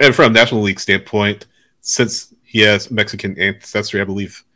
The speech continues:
his mother is Mexican or something like that. I know El Tri want him in their squad, in their senior squad. But I feel like Cade Cowell was in the national team discussion. I don't know how many times he's been capped by the United States.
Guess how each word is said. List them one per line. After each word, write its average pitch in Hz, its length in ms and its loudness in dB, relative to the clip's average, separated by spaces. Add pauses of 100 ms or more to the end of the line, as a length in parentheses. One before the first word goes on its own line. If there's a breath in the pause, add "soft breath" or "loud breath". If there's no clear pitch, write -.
(360)
his - 180 -12
mother 101 240 0
is 95 140 -6
Mexican 101 360 -6
or 95 60 -6
something - 280 -8
like 95 220 -6
that. 101 340 -2 (480)
I 98 60 -8
know 98 440 -2 (100)
El 98 120 -2
Tri 110 480 0
want 107 200 -4
him 98 160 -2
in 87 100 -4
their 95 140 -2
squad, 85 540 -6
in 95 80 -4
their 95 100 -4
senior 82 360 -10
squad. 80 500 -6 (540 soft breath)
But 104 400 4 (260)
I - 60 -20
feel 127 100 8
like 131 140 8
Cade - 240 -2
Cowell 117 240 4
was 104 180 2
in 113 140 -2
the 98 180 0
national 101 360 -2
team 107 180 -4
discussion. 110 880 -4 (420 soft breath)
I 127 60 -2
don't 196 100 4
know 202 80 2
how 165 80 0
many 147 180 2
times 117 280 -4
he's 113 100 -8
been 107 160 -8
capped - 540 -2 (520)
by 107 120 2
the 104 100 -2
United 95 340 -4
States. - 680 -2